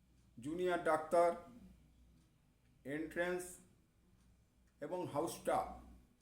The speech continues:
এরা কলেজ হাসপাতালগুলোতেই কর্মরত থাকে।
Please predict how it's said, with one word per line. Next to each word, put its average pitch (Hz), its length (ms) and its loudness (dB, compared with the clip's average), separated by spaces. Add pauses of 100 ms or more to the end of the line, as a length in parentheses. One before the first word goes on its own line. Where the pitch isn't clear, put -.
(920)
এরা 147 560 2 (800)
কলেজ 147 400 0
হাসপাতালগুলোতেই 135 920 0
কর্মরত 120 600 -2 (120)
থাকে। - 260 -14